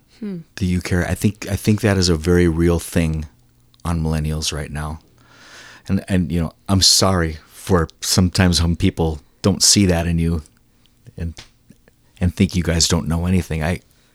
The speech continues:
Speaker 2: I actually see quite the opposite. You guys do carry a lot of wisdom in this regard, is what I've seen. Um, I feel like your generation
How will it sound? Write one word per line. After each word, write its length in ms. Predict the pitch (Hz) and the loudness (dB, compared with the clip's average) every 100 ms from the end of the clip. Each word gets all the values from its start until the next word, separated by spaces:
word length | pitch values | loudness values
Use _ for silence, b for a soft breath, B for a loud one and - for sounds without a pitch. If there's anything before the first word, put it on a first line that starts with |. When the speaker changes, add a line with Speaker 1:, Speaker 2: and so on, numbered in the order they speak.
| - | -6
Speaker 2:
I 120 | 87 87 | -4 -2
actually 420 | 80 82 - 78 | -4 -2 -2 0
see 220 | - 76 | 0 0
quite 340 | - - 78 | -4 -8 -8
the 140 | - 80 | -6 -8
opposite. 440 | 76 - - 76 - B B B B B B - | -8 -2 -2 -2 -8 B B B B B B 0
You 120 | 95 | 0
guys 280 | 90 85 - | 2 2 2
do 140 | 90 | 0
carry 360 | - - 85 80 | -2 -6 -4 -4
a 60 | |
lot 200 | 78 78 | -6 -8
of 100 | 76 | -10
wisdom 480 | 76 78 - 78 80 B B B B B B B _ | -6 -4 -4 -6 -8 B B B B B B B _
in 260 | - 101 95 | 2 6 6
this 260 | 98 - 98 | 6 4 2
regard, 460 | 85 80 76 73 | 0 -2 -6 -8
is 180 | 82 82 | -8 -4
what 100 | 87 | -2
I've 120 | 80 | -2
seen. 300 | - 80 78 - b b b b b b b _ - | -2 -2 -6 -12 b b b b b b b _ -4
Um, 420 | 90 82 76 78 _ _ _ _ _ _ 127 _ - - - | -2 0 -2 -6 _ _ _ _ _ _ -20 _ -20 -18 -6
I 60 | |
feel 500 | - - - 117 120 | -6 -4 -2 2 4
like 540 | 117 92 87 87 - - _ _ _ _ _ _ | 4 0 -2 -4 -10 -16 _ _ _ _ _ _
your 380 | 95 90 98 104 | -8 2 4 4
generation 880 | 98 101 98 90 85 - 87 85 | 2 2 2 2 2 2 0 -2